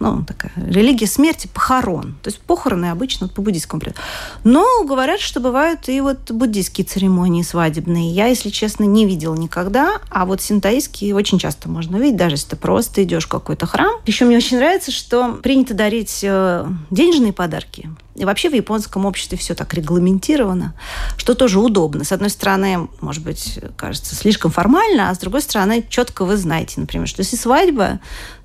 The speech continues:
то вот если вы друг невесты или жениха, то вы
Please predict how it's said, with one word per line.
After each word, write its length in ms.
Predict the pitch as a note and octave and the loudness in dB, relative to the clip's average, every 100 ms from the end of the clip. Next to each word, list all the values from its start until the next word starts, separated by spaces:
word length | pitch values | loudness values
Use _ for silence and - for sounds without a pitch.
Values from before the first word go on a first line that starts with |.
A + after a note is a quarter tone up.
| - | -4
то 260 | F3 G#3 | 0 2
вот 140 | G3 F#3 | 2 2
если 280 | A3+ - G#3 | 0 0 -2
вы 180 | F#3 | 0
друг 460 | F3+ C4 G4+ G#4 - | 0 4 2 0 -4
невесты 640 | G#3+ G#3 E3 - - F#3+ | 0 2 0 -2 -4 -2
или 120 | F3+ F3 | 0 0
жениха, 600 | F#3+ F3+ F3+ - E3+ - | 0 0 -2 0 0 0
то 100 | - | -2
вы 360 | F#3+ F#4+ E4+ | 2 4 4